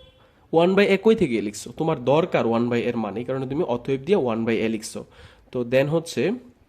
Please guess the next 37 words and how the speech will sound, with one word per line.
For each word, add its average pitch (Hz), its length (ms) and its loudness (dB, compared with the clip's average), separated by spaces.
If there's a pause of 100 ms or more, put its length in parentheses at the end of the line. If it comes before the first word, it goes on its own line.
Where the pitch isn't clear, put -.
(920)
one 147 280 0
by, 156 60 -2
আহ, 147 380 -4
equal, 156 400 0 (1120)
উপরে 151 260 2
ওয়ান 139 220 2
আছে, 147 160 -2
ওয়ান 113 240 2
লিখছো, 104 240 -6
আর 107 80 -6
a - 40 -14
এর 139 380 0
জায়গায় 147 280 0
কি? - 120 -6
a - 140 -8
এর 135 240 0
ভ্যালুটা 120 380 0
বসাই 110 260 -4
দিছো, - 240 -10
মানটা 127 440 -4
বসাই 107 300 -10
দিছো। - 280 -18 (640)
বুঝছো 165 340 2
এই 170 100 4
লাইন? 170 260 2 (420)
অবশ্যই। 120 500 -8 (320)
তারপরের 143 360 -2
লাইনটা 101 240 -8
দেখো, 190 340 -2
one 185 100 0
by 180 80 2
এর 175 200 2
জায়গায় 156 260 0
one 151 220 0
by 139 140 0
a 120 80 0
লিখছো। 104 340 -10